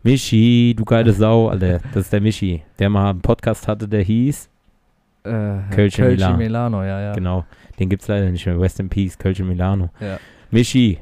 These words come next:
Speaker 1: fühl dich gedrückt, mein italienischer P-, Pol-, polnischer, italienischer, polnischer Gastarbeiter.
Speaker 2: Ja.
Speaker 1: Wir lieben dich.
Speaker 2: Ne, mit dem lass ich mir jetzt was stechen. So ein, äh, Glumanda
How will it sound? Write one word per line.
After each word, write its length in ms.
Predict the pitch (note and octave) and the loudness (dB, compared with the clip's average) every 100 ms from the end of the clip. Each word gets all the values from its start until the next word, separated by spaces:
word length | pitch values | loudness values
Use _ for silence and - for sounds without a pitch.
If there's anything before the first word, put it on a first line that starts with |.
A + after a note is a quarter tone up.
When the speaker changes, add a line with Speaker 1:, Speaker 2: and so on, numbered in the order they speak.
| - _ _ _ _ _ - | -12 _ _ _ _ _ -2
Speaker 1:
fühl 120 | G#2+ | 0
dich 120 | F#2 | 0
gedrückt, 460 | - - G#2+ - - - | -2 -2 -2 -2 -12 -8
mein 160 | G2 C#2+ | -6 -6
italienischer 640 | - F#2+ F#2+ F#2+ F#2 F2 | -2 -2 -2 -2 -2 -4
P-, 200 | - - - _ _ _ _ | -4 -12 -14 _ _ _ _
Pol-, 380 | - G#2+ G#2+ G#2+ - - | -2 0 0 -2 -6 2
polnischer, 520 | B2 C#3 B2+ A#2+ A#2 | 2 4 0 0 0
italienischer, 640 | A#2+ - A#2+ C3+ D#3+ C#3 B2+ | 0 2 2 2 2 0 2
polnischer 500 | - C3 C3 B2 A#2 | 2 2 2 -2 0
Gastarbeiter. 880 | A#2 - G#2 F#2 F#2+ F#2 F2 F2+ G#2+ | -2 -2 -6 -2 -4 -4 -6 -8 -12
Speaker 2:
Ja. 60 | - - | -14 -6
Speaker 1:
Wir 100 | G#2 | -2
lieben 260 | A2+ A#2 F#2+ | 0 0 -2
dich. 260 | D#2 - _ _ _ - | -4 -8 _ _ _ -6
Speaker 2:
Ne, 100 | A2+ | -4
mit 160 | A2 A2 | -2 -2
dem 120 | A#2+ | -2
lass 200 | B2 B2+ | -4 -6
ich 100 | B2 | -6
mir 100 | B2+ | -6
jetzt 140 | A#2 | -4
was 140 | B2 - | -8 -8
stechen. 540 | A#2 C3 D3 D3 C#3+ _ - | -8 -8 -8 -10 -12 _ -8
So 160 | A2+ | -4
ein, 220 | A2 G#2+ G2 | -2 -2 -4
äh, 340 | G#2 G#2 G#2 - | -4 -4 -6 -10
Glumanda 600 | - G#2+ G#2 C#3 D#3+ | -8 -6 -6 -6 -8